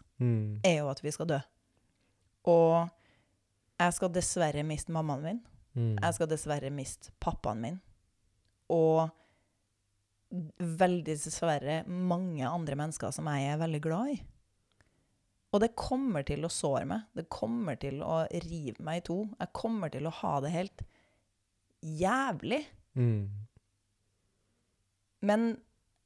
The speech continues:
Speaker 2: jeg kan ikke leve livet mitt som om det aldri kommer til å skje. For da vil det slå meg mye hardere enn hvis jeg også kan gå det i møte, da. Så for å svare deg på spørsmålet om jeg kommer til å bli utbrent igjen,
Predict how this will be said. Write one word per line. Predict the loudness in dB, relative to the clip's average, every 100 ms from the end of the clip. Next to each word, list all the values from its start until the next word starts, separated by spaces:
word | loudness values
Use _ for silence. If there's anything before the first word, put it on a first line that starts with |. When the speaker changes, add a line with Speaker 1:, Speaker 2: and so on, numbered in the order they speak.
| 0
Speaker 2:
jeg | 0
kan | 2 2 2
ikke | -2 0
leve | 2 2
livet | 2 0 0 -4
mitt | -6 -4
som | -2 0 0
om | 0
det | 0 2
aldri | 2 0 -2
kommer | -2 -4 -4
til | -4
å | -4
skje. | -2 -2 -2 -8 _ _ _ _ _ 0
For |
da | 6 6
vil | 4 0
det | 0 0
slå | 0 -2
meg | -2 -2
mye | -2 0
hardere | 2 2 2 2 2 -6 _ _ _ _ _ 0
enn | 0
hvis | -2 0
jeg | 0
også | 0 -2
kan | -4 -4 0
gå | 0 0 -4
det | -4
i | 0
møte, | 2 2 0 -2 0 2
da. | 0 -4 -16 _ _ _ _ _ _ _ _ _ _ _ _ _ _ _ _ _ _ -20 -20 _ -12
Så | 0 4 4 2 -2
for | 2 4
å |
svare | 6 4 4
deg | -2
på |
spørsmålet | -4 -2 -2 -2 -6 -4
om | -4 -2 -2
jeg | -2
kommer | -4 -4
til | -4
å |
bli | -6 -4 -4
utbrent | -6 -6 -6 -4 0
igjen, | 0 0